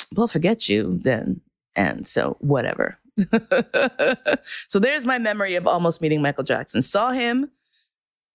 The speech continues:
through the studio window, declined to come in and sign autographs for us, even though everyone else had. So screw that guy.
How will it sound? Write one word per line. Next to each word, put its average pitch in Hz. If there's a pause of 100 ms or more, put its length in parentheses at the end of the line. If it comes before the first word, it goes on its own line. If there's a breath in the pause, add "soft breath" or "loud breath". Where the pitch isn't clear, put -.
through 180
the 180
studio 175
window, 254 (500)
declined 175
to 175
come 160
in 156
and 156
sign 143
autographs 131
for -
us, 139
even 143
though 135
everyone 139
else 127
had. -
So -
screw 127
that -
guy. -